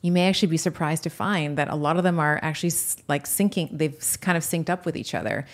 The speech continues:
And that might be a fun opportunity for you to say, "Okay, so can we have this open house here, or we can have this marketing meeting here," or whatever. And then you can kind of look at it as a, um, um, you can look at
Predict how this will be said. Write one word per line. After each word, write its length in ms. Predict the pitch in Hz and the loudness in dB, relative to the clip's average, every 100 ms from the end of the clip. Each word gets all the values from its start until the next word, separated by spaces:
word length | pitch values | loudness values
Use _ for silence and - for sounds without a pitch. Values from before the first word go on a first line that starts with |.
| - - | -20 -6
And 140 | 160 | 2
that 140 | 170 185 | 4 4
might 160 | 180 | 0
be 100 | 156 | 2
a 40 | 147 | 0
fun 220 | - 135 | 0 -2
opportunity 500 | 139 139 - 135 135 | -2 -4 -6 -6 -6
for 120 | 131 | -6
you 60 | 139 | -6
to 60 | 135 | -4
say, 120 | 104 | -4
"Okay, 240 | - 139 | -2 -4
so 140 | 135 135 | -4 -6
can 280 | 175 165 | -4 -2
we 140 | 170 165 | 0 0
have 420 | 160 147 147 135 - - - | 2 2 2 -2 -12 -20 0
this 220 | 185 185 | 2 4
open 240 | 185 175 170 | 4 4 2
house 340 | 165 151 - | 2 2 0
here, 380 | - 156 151 147 | -2 2 2 2
or 180 | - 143 | 2 0
we 120 | 151 | 0
can 120 | 160 | -2
have 200 | 156 139 | -2 -2
this 200 | 143 165 175 | -2 -2 0
marketing 360 | 160 156 156 | -2 -2 -2
meeting 260 | 156 147 147 | -2 -4 -6
here," 440 | 143 147 139 143 | -6 -4 -2 -2
or 200 | 139 143 | -2 -2
whatever. 320 | 139 151 147 135 | 0 0 0 -2
And 80 | |
then 60 | 131 | -4
you 60 | 135 | -6
can 120 | 156 | -6
kind 160 | 160 | -6
of 80 | 143 | -6
look 320 | 147 160 160 | -4 -2 0
at 100 | 147 | 0
it 160 | 139 139 | 0 -2
as 260 | 151 135 131 | -4 -4 -2
a, 320 | 131 135 135 - - - - | -2 -4 -6 -12 -20 -20 -6
um, 480 | 147 131 135 - - _ _ _ _ | -4 -4 -4 -8 -12 _ _ _ _
um, 400 | 95 107 120 - - | -8 -6 -6 -10 -6
you 100 | 180 | -2
can 200 | 190 165 | 0 2
look 180 | 170 165 | 2 2
at 240 | - | -2